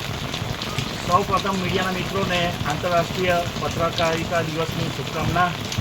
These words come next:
જેવી રીતે આપ સૌ તડકો, છાયો,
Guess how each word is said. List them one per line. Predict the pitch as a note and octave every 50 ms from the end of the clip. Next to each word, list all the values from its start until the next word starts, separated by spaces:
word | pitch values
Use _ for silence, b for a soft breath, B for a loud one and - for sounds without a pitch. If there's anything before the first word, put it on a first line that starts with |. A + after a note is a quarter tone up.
| - - - - - - - - - - - - - -
જેવી | D#3 E3 F3+
રીતે | F3+ F#3 F3+ F#3+ F#3+ F3+ F3+ F3 - - - - - -
આપ | D3 D3+ - - - - - D#3+ D3+ D3 - -
સૌ | - F3 F#3 F#3 D#3+ C3+ - - - - - - - - - - - - - - - - - - - - - -
તડકો, | D#3+ D#3+ D#3+ D#3 F3 F3 E3+ D#3+
છાયો, | - D3+ D3 D3+ D#3+ E3+ E3+ E3 D#3+ D3+